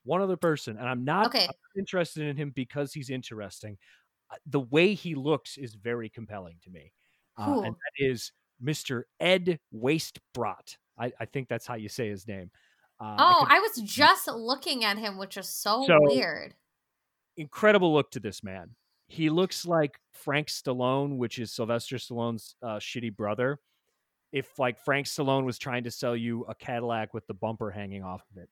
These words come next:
Speaker 1: like, just incredible energy coming off of this man. Uh, he could be a colossal shithead. He could be boring. Um,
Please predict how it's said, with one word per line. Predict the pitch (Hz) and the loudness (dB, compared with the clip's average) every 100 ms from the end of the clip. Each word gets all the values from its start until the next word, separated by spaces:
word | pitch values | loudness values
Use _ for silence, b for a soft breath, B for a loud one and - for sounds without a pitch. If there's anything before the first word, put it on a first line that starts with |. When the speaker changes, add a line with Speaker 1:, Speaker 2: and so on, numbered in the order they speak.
| _ | _
Speaker 1:
like, | 120 101 101 _ _ | -12 -12 -14 _ _
just | 127 147 - _ | -10 -10 -10 _
incredible | 160 131 - 190 175 151 | -12 -8 2 4 4 2
energy | 135 127 110 | 2 0 -4
coming | 107 120 107 | -6 -4 -4
off | 101 | -8
of | 98 | -10
this | 98 - | -16 -14
man. | 95 85 - _ _ _ - | -16 -16 -20 _ _ _ -6
Uh, | 113 | -6
he | - 143 | -4 -4
could | 147 143 | -2 0
be | 139 | -2
a | |
colossal | 147 143 139 139 | 0 0 0 -4
shithead. | - 156 175 165 | -4 0 0 0
He | 131 | -2
could | - 104 | -10 -10
be | 104 | -8
boring. | - 165 170 165 160 160 - | 0 4 6 4 -2 -10 -14
Um, | 110 107 110 | -12 -10 -12